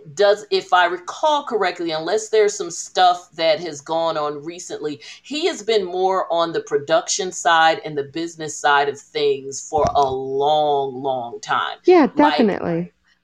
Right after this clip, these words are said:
Speaker 1: I don't recall him, like, he, he definitely came out, made a splash, whole nine yards, and did his thing.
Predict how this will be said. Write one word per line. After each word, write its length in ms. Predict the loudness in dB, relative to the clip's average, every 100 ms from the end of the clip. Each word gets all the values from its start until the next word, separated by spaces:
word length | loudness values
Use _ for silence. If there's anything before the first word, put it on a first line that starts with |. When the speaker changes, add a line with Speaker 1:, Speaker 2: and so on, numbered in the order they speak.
| -4
Speaker 1:
I 160 | 2 2
don't 260 | 2 -4 -8
recall 640 | -12 -6 -2 0 0 -2
him, 640 | -4 -2 -2 0 -6 -10 -14 _ _ -2
like, 220 | 0 2
he, 220 | 0 -2 -4
he 200 | -10 -2
definitely 580 | 0 0 -2 -8 -8 -8
came 360 | -2 0 2
out, 340 | 4 2 2 -2
made 180 | -2 -2
a 60 |
splash, 680 | -6 -8 0 4 4 2 -2
whole 220 | -4 -4
nine 300 | 0 0 0
yards, 640 | 0 2 2 0 -4 -8 -8 -8 -2
and 500 | -2 -2 -2 -4 -4
did 200 | -4 -4
his 240 | -6 -10 -8
thing. 400 | -6 -4 -6